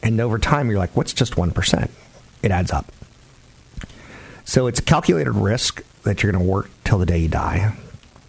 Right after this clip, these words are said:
or you're gonna work and maybe lose your job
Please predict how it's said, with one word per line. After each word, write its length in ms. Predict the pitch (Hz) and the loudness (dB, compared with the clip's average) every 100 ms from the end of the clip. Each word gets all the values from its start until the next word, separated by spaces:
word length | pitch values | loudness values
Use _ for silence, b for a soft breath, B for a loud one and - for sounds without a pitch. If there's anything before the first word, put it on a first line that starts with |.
| - - - - - - - | -20 -18 -14 -14 -16 -18 0
or 600 | 151 165 131 90 92 120 - - - - - _ - - - - - | 2 2 2 0 0 -2 -8 -20 -20 -20 -20 _ -20 -20 -20 -20 -4
you're 140 | 113 | 0
gonna 100 | 95 | 0
work 380 | 98 107 - - - - - - - - - - - - - | 0 0 -4 -14 -20 -20 -20 -20 -20 -20 -20 -20 -18 -18 -6
and 140 | 117 107 | 0 2
maybe 180 | 92 | 2
lose 160 | 92 90 | 2 0
your 100 | 80 | -2
job 480 | 85 85 85 87 | 0 0 2 0